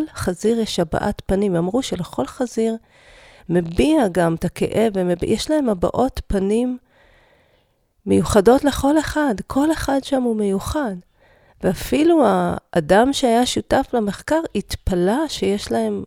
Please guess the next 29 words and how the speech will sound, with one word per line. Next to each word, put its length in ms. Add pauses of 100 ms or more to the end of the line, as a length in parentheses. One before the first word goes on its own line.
(540)
רגש. 680 (120)
הוא 100
אמר, 140 (100)
"הם 80
ממש, 420 (440)
יש 200
להם 200
רגשות 500
אנושיים." 680 (1500)
אז 220
אני... 920 (1200)
זה 120
לא 140
שנהייתי 480
טבעונית 600
ואז 420
ראיתי 300
את 100
הדברים 460
האלה, 260
הפכתי 500
להיות 240
טבעונית 480
משום 320
שברגע 600
שההבנה 600
הזאת 300
הכתה 480
בי 240